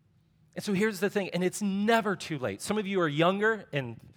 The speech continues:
biological age. Some of you are more seasoned saints, right? Like, you're older. I'm right there somewhere in the middle, okay? It's never too late.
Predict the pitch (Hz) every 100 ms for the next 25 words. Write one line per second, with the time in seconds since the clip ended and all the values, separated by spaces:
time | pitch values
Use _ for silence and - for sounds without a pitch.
0 | _ _ - 147 165 170 170 185 185 196
1 | 175 - 180 175 180 160 147 139 - 170
2 | 147 160 160 - 104 - - - 98 139
3 | - - 147 127 220 233 180 92 - -
4 | _ _ _ _ _ - 135 202 202 202
5 | 196 - 202 202 185 175 139 - - _
6 | _ _ - 113 131 - - _ _ _
7 | _ 170 156 175 170 185 190 - 185 165
8 | 170 165 -